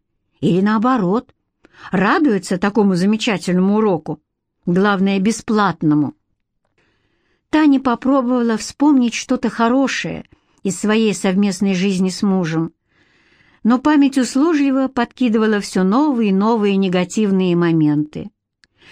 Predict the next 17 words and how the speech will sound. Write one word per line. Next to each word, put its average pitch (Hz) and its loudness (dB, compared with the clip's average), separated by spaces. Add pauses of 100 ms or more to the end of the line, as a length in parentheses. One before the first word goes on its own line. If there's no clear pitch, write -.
(220)
То 277 2
есть 269 0
все, 302 -2
что - -4
Таня 208 0
долгие 202 -2
годы 190 -2 (400)
не 202 2
хотела 269 0
замечать, 202 -2 (680)
то, 320 2
что - -2
прятала 277 0
в 233 -2
дальних 254 0
уголках 240 -2
памяти — 180 -4